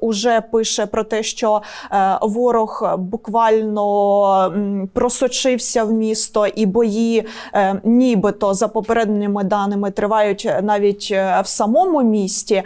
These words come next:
Е, але що до цього призвело? Так, ми пам'ятаємо історію, е, із газовою трубою, і це вже не перший такий випадок. Була і Авдіївка, була і, е, Суджа. Е,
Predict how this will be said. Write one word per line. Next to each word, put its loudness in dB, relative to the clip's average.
Е, -12
але 2
що 0
до 2
цього 0
призвело? 2
Так, -2
ми 0
пам'ятаємо 0
історію, 2
е, 2
із -2
газовою -2
трубою, 2
і 0
це -4
вже 0
не 2
перший -2
такий -2
випадок. 0
Була 0
і -2
Авдіївка, 0
була 2
і, 0
е, 0
Суджа. 2
Е, 2